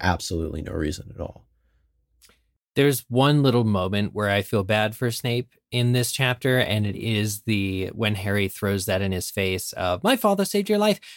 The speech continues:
Speaker 2: What he says in the same sentence is, "Dumbledore told me." And it just, like, pulls the rug out from under, like, Snape doesn't miss a beat, thank God, but, like, how weird must it be for your boss to have confided in this child when he was eleven,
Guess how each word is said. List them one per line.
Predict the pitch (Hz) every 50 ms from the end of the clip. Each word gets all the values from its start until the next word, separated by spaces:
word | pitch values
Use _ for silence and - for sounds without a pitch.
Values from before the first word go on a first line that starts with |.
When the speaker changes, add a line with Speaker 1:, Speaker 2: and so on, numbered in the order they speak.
| - _ -
Speaker 2:
What | - 147 147
he | 139 127
says | - - 151 147 143 123
in | 135 123 113
the | 104 101
same | - 117 107 107 104
sentence | - - 101 87 98 - -
is, | 120 117 -
"Dumbledore | 208 214 240 254 226 190 156 135 -
told | 139 123 101 95
me." | 101 95 95 - _ _ _ _ _ _ -
And | 135 143 156
it | 139
just, | - - 202 202 - -
like, | 214 175 131 -
pulls | _ - 147 139 131 117 -
the | 127 110
rug | 107 104 101 104 107
out | 104 110 117 107
from | - - 120
under, | 120 117 120 117 - -
like, | 107 117 113
Snape | - - 165 170 170
doesn't | - 180 151 151 139
miss | 127 117 110
a | 117
beat, | 92 107 110 110 -
thank | 135 123 123 120
God, | 139 135 131 131 127
but, | 127 113 92
like, | 117 113 107 - - _ _ _ _ _ _
how | - 160 175 190
weird | 175 147 143 139 139 143 135 131
must | 131 123 120 - 127
it | 104 -
be | 117 113
for | 107 - - 110
your | 98 92 101 113 139 156
boss | 151 156 135 107 90 92 87 113 - - - - - _ _ _ _ _ _ -
to | - 143 139
have | 127 120 117
confided | - 139 120 - - - 123 117 123 127 139 143 139
in | 143 139 139
this | 147 147 - -
child | - 143 120 107 107 110 104 104
when | 104 107
he | 101
was | 101 107 95 98
eleven, | 92 92 95 101 104 117 104 98 92 85 85 85 85 87